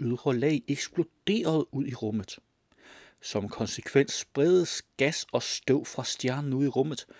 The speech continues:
og massen er efterhånden blevet fem lysår bred, skriver nasa i en pressemeddelelse. A G, øh, Carinae er en del af en sjælden familie af stjerner, kendt som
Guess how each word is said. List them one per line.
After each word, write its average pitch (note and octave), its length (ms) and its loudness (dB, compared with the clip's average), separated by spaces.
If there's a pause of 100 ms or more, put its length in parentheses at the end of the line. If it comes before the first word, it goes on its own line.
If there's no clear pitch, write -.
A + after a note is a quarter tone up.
(300)
og G2+ 100 -10
massen A#2+ 540 -4
er B2 160 -4
efterhånden D#3 540 -4
blevet D#3+ 300 4
fem - 600 -2
lysår C#3 880 -2 (100)
bred, C3+ 260 6 (140)
skriver A2+ 460 -6
nasa G2+ 520 -6
i A#2 100 -8
en A2+ 100 -6
pressemeddelelse. G2 1000 -6 (1120)
A C3 160 4 (180)
G, - 220 2 (760)
øh, G#2+ 300 -2
Carinae D3+ 760 2 (320)
er A2+ 340 2 (120)
en A#2+ 260 0 (120)
del G#3 300 2
af A#2+ 240 0
en A2 480 -2
sjælden D#3 460 2
familie C3+ 560 0
af G#2+ 140 -2
stjerner, C3 440 -2
kendt - 320 -4
som G#2+ 280 -2